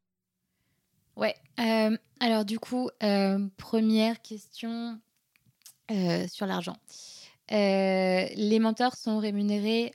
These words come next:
euh, bah, du coup, sur l'animation de la journée, ils sont payés à la journée. Donc, euh, ça, c'est décorrélé du nombre, euh, d'élèves. Euh, mais on les paye pour leur journée de travail, peu importe combien de personnes se sont inscrites sur telle ou telle journée.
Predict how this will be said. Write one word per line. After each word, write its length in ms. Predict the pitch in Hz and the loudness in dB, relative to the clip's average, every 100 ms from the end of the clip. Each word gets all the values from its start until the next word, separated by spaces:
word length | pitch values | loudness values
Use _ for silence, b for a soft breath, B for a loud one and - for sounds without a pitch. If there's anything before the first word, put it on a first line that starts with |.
| 208 | -12
euh, 540 | 196 190 190 202 196 196 b b b b | -10 -10 -10 -12 -14 -18 b b b b
bah, 160 | 214 185 - | -10 -10 -8
du 160 | 190 | -14
coup, 160 | - 220 | -12 -14
sur 180 | - 220 | -10 -6
l'animation 480 | 208 214 208 - 220 | -4 -2 -4 -6 -6
de 60 | |
la 100 | 196 | -4
journée, 460 | 190 196 202 202 202 - | -6 -6 -6 -8 -12 -18
ils 80 | 180 | -14
sont 300 | 185 185 - 208 | -10 -10 -12 -18
payés 220 | 196 190 | -16 -12
à 60 | 185 | -10
la 100 | 175 | -10
journée. 340 | 170 185 262 _ | -8 -10 -12 _
Donc, 380 | 185 175 170 - | -12 -12 -12 -12
euh, 200 | 190 180 190 B B B - | -10 -10 -14 B B B -10
ça, 120 | 196 | -10
c'est 140 | 180 | -8
décorrélé 420 | 185 - 190 190 | -10 -6 -6 -4
du 140 | 196 185 | -4 -2
nombre, 260 | 185 185 | -4 -4
euh, 240 | 185 175 180 | -6 -6 -8
d'élèves. 480 | 175 175 254 240 - - B B B - | -8 -6 -4 -4 -4 -8 B B B -6
Euh, 340 | 185 175 170 | -4 -2 -4
mais 140 | 170 165 | -6 -6
on 60 | |
les 100 | 165 | -6
paye 200 | 170 190 | -4 -4
pour 280 | 196 - 185 | -6 -8 -6
leur 160 | 175 165 | -6 -6
journée 200 | 160 165 | -10 -12
de 40 | |
travail, 500 | - 165 165 269 202 180 _ | -10 -10 -6 -4 -4 -6 _
peu 140 | 196 | -6
importe 320 | 180 196 190 - | -4 -4 -8 -4
combien 200 | 190 190 | 0 0
de 40 | |
personnes 280 | 185 - 196 | -4 -4 -6
se 100 | - | -4
sont 100 | 180 | -8
inscrites 320 | 175 - 202 | -8 -8 -10
sur 220 | - 185 | -8 -12
telle 160 | - 180 | -10 -12
ou 40 | |
telle 180 | 175 185 | -6 -4
journée. 320 | 180 180 285 | -2 -2 -4